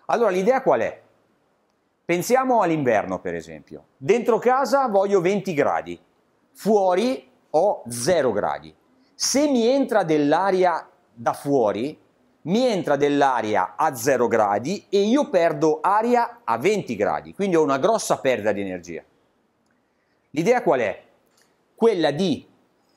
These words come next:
eh, fare incontrare questi due flussi di aria, in maniera tale che l'aria che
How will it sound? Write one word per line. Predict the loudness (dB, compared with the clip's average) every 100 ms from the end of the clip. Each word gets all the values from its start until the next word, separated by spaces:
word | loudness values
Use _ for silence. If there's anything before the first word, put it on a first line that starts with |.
| _
eh, | -2 0 0 0 0 -4 -10 _ _ _ _ _
fare | -2 0 2 0
incontrare | 0 0 0 2 0 0 0 0
questi | 2 0 0 -4
due | 0 -2
flussi | 0 -2 -2 -4 -2
di | 0 0
aria, | -2 -6 -12 _ _ _ _ _ _ _ _ _ _ _ _ _ _ _
in | 0 2
maniera | 2 2 2 2
tale | 2 2 0 0
che | 0 2
l'aria | 2 2 0 0
che | 0 -2 -2